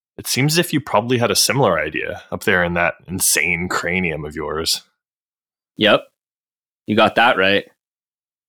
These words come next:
Speaker 2: I had exactly the same idea, my funny friend. I guess I woke up feeling that way. Great minds.
Speaker 1: Great minds. You know,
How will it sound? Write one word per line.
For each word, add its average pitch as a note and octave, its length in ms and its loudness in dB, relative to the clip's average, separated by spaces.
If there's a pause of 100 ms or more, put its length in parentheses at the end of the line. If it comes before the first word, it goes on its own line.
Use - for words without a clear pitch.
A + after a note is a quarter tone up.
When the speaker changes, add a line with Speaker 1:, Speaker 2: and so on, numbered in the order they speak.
(100)
Speaker 2:
I A#2+ 80 -8
had C3+ 140 -2
exactly A#2+ 800 0
the G2+ 100 -2
same G2 260 -4
idea, F#2+ 440 -4
my G2+ 180 -4
funny G2+ 320 -4
friend. A2 520 0 (1120)
I - 100 -2
guess C#3 200 0
I A3+ 80 8
woke D3+ 200 4
up - 140 4
feeling B2+ 320 2
that E2+ 180 -2
way. F#2+ 360 -4 (1200)
Great B2 200 4
minds. D3 960 2 (920)
Speaker 1:
Great D#2+ 320 -2
minds. D#2+ 640 -2 (1040)
You F3+ 100 0
know, C2+ 300 -8